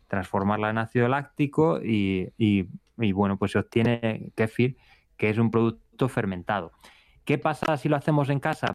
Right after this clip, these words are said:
Pues que en esa fermentación se produce alcohol también. Entonces es importante porque no es apto para personas embarazadas o para niños pequeños.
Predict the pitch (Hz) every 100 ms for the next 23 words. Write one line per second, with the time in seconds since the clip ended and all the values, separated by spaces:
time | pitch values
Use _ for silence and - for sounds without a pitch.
0 | - 101 - - 104 101 101 104 107 120
1 | 143 151 143 143 127 135 - 139 135 143
2 | - - 107 104 107 110 127 104 - 120
3 | 104 95 92 92 92 95 101 90 - 95
4 | - 113 - 135 120 - 113 120 123 120
5 | 113 120 120 104 139 147 _ _ _ _
6 | _ - 143 139 151 147 147 120 117 123
7 | - 147 147 127 110 98 95 101 107 110
8 | 113 113 110 120 127 139 107 98 95 95
9 | 95 - 98 139 156 104 85